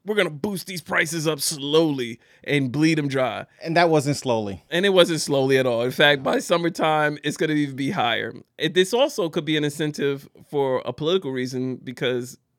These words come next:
Speaker 1: the president has invested a lot of money into E V companies, or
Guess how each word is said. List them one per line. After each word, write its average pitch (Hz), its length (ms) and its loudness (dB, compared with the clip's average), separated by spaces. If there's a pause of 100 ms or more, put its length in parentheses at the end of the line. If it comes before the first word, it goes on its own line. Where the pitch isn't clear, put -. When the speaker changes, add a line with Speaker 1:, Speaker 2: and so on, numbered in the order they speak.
(160)
Speaker 1:
the 131 80 -10
president 147 380 -4
has 147 320 0
invested 135 380 -2
a 120 40 -6
lot 127 200 -2
of 127 60 -6
money 127 280 -6
into 123 520 -8
E 131 140 -4
V 135 160 -6
companies, 147 520 -6
or 117 240 -2